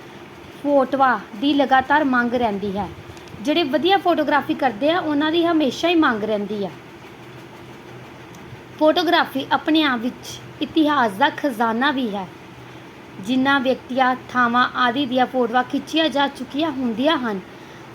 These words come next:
ਉਹ ਵਧੇਰੇ ਕਰਕੇ ਸੰਭਵ ਹੈ ਕਿ ਮੁੜ ਉਸ ਰੂਪ ਵਿੱਚ ਨਾ ਹੋਣ।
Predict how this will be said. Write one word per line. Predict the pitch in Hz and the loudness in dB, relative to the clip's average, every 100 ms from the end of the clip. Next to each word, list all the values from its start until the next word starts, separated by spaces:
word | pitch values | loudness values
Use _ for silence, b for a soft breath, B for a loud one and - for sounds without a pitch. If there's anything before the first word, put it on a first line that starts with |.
| - | 2
ਉਹ | 320 | 4
ਵਧੇਰੇ | 339 277 320 269 | 4 2 2 2
ਕਰਕੇ | 262 247 226 - 262 | 2 0 0 0 -2
ਸੰਭਵ | - 254 254 302 | 0 0 2 2
ਹੈ | 277 | 0
ਕਿ | 262 285 | 0 0
ਮੁੜ | 277 339 | 2 2
ਉਸ | 440 311 - | 2 -2 -2
ਰੂਪ | 294 247 | -2 -2
ਵਿੱਚ | 247 - | -4 -2
ਨਾ | 311 285 240 | 0 2 0
ਹੋਣ। | 208 233 | 0 -4